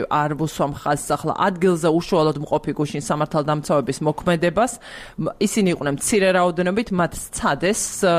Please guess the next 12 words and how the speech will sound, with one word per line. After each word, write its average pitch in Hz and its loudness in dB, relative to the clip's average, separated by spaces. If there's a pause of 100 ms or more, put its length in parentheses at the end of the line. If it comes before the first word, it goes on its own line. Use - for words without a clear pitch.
თავიანთი, 175 2 (320)
მაგრამ 170 2
მესმის, 180 2
რომ 156 2
გადაწყვეტილებას, 156 0
ე, - -2 (360)
ასე - -6
ვთქვათ, 139 -2
მიდგომაზე 160 2
თავად 165 2
არ 139 2
იღებენ. 143 2